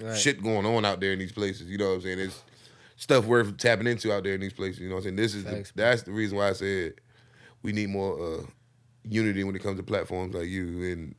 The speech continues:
Speaker 2: other ones we have out here, because once we get that scene established, like, we have, uh, it, like,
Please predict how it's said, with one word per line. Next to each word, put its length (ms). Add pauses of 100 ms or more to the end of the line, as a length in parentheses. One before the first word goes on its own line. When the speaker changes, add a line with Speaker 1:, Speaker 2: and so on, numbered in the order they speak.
Speaker 2:
other 200
ones 200
we 100
have 180
out 160
here, 160
because 640 (1000)
once 180
we 140
get 160
that 180
scene 300
established, 500
like, 220
we 180
have, 460
uh, 300 (180)
it, 180
like, 220